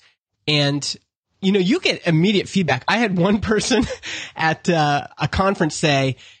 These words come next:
um, I have this podcast called Mega Maker, and he's like, "Man, I love your show, but the intro music goes on too long." So the intro music goes, "Bomb out, bomb out, bomb out." And I go,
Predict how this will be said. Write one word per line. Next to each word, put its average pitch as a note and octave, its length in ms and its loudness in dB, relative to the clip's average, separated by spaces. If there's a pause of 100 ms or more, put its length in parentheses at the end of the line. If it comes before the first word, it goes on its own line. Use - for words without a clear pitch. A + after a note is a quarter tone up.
(200)
um, C3 380 0
I D#3 100 -2
have E3 120 0
this D3+ 100 0
podcast D#3+ 460 0
called C#3 160 0
Mega D#3+ 260 2
Maker, C3+ 260 0
and C3 200 0
he's C#3+ 160 0
like, D3 120 -4
"Man, F#3 240 0
I D#3+ 60 2
love F#3 260 2
your G#3+ 120 -2
show, E3+ 540 2 (280)
but F3+ 220 -2
the F3+ 80 2
intro B3+ 400 0
music D3+ 340 -2
goes F#3+ 220 2
on F3 160 2
too D#3+ 180 0
long." B2 300 -4 (480)
So F#3 160 2
the F#3+ 120 0
intro A3 200 2
music D#3+ 260 2
goes, C#3 380 0 (240)
"Bomb D#3+ 280 2
out, D3+ 260 0 (140)
bomb F#3 300 2
out, F3+ 320 -2
bomb D#3+ 300 2
out." D#3 240 0 (160)
And C3+ 100 -2
I C3 60 2
go, A#2+ 320 0